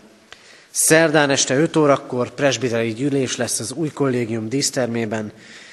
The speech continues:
Ez alkalommal többek között Bán Béla esperes úr éves egyház látogatására is sor fog kerülni. Szombaton délelőtt ajándékkészítéssel készülünk a gyermekeknek, kilenc órától várjuk őket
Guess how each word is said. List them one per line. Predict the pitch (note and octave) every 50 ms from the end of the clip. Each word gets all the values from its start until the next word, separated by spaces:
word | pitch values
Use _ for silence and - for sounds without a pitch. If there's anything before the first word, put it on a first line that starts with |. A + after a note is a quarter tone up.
| - - -
Ez | - B2 A2
alkalommal | C#3 C#3 C#3+ C#3 - C3+ C3 B2+ A#2+ A#2+ A#2+ A#2 A2+ -
többek | - C#3 C3 B2+ B2 B2
között | - B2+ A2 A2 A2+ A2 - - - - - - - - - _
Bán | - - C3 C3+ C3 C3
Béla | B2+ C3+ B2+ A#2+ A#2+
esperes | B2 C#3 - - - C3+ A#2+ A#2+ A2+ - -
úr | A#2+ G#2+ G#2+ - - - - - - - - _ _
éves | - A#2+ A#2+ A2 A#2 A2 - -
egyház | - B2 A#2 - - A#2 A2+ F#2
látogatására | A2 A#2+ A#2+ - - B2 A2 A#2 G#2+ - A#2+ A2+ A2 - - A#2 A2+ G#2+ A2
is | G#2+ G2+ - - - - -
sor | - - - A#2 A2 G#2
fog | - - G#2 -
kerülni. | - A#2+ A#2 A2 A2+ A2 G#2+ G#2 F#2 - - - _ _ _ _ _ _ _ _ _ _ - - - - - - - - - - - - - _ _ _ _ _ _ _ _ - - - - - - - -
Szombaton | - - - F3+ E3+ D#3+ D#3 D3+ D3+ D#3 C#3+ C3 C3
délelőtt | C3+ D#3 E3 E3 D#3+ D3 C#3 C#3 C3+ C#3 - - - -
ajándékkészítéssel | - C#3 C3+ C3+ B2+ A#2+ A#2+ A2+ B2 A#2 - - - A#2+ A2 - - A#2 G#2+ - B2 A2 - - - A2+ G#2+
készülünk | - - B2 A2 - - A2+ G#2+ A2+ G#2+ F#2+ -
a |
gyermekeknek, | G#2 F#2+ B2+ C#3 D3 C#3+ C#3 B2 - A#2+ - - A2+ G#2+ - -
kilenc | - - D3 C3+ B2+ A#2 A2+ -
órától | B2 G#2+ G#2 G#2+ G#2 G2+ - - A2+ G#2 G2
várjuk | A2 A#2 A2+ G#2+ G#2 G2 -
őket | A2+ G#2+ G2 - A2 G2+ - -